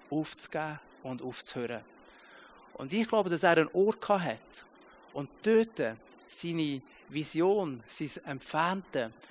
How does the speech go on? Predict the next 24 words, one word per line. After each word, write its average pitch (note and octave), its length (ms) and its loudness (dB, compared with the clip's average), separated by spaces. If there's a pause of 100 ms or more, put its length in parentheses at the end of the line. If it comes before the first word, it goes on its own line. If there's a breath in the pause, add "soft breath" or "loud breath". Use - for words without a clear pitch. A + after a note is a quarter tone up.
(220 loud breath)
was - 260 -4
Gott F3+ 260 2
ihm E3 140 0
gezeigt F3 520 -4
hat, C#3 220 -4
wo D3 160 0
wird C#3 240 -4
kommen, F3+ 400 0 (400 loud breath)
wir C3 120 -2
werden C#3+ 200 0
nachher E3 240 -2
noch D3 260 -4
hören, D#3+ 280 0
wenn's D3+ 260 -2
gekommen E3 280 -2
ist, - 140 -6 (360 loud breath)
vor E3 260 0
Augen F#3+ 360 0
gehabt F3+ 240 -4
hat C3+ 340 -6
und C#3 140 -12
dafür C#3 200 -4
gebetet C3+ 560 -8
hat, A#2+ 160 -10